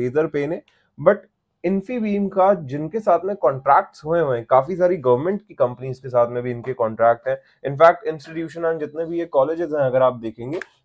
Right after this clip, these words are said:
तो वो mostly इन्हीं के प्लेटफॉर्म को यूज करते हैं। अभी थोड़ा सा चेंज जरूर हम लोग को रिसेंट टाइम्स में देखने को मिला।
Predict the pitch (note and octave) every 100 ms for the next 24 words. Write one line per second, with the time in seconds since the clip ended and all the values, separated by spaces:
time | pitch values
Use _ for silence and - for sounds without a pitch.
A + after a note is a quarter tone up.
0 | - G#3+ A#3+ F#3 E3+ - G#3 B3+ - E3
1 | E3+ F3 E3+ C#3+ B2+ C#3 C#3 C3+ B2+ A#2
2 | B2 - A2 G#2+ A2 C3 F#3 - - _
3 | - E3 G#3+ E3+ E3+ F3+ D#3 D3+ E3 C#3+
4 | C#3 C#3+ C3+ C3+ C3 C#3+ B2+ A2+ B2+ B2
5 | A2+ A2+ B2 A2+ G2+ A#2+ B2 A#2+ A2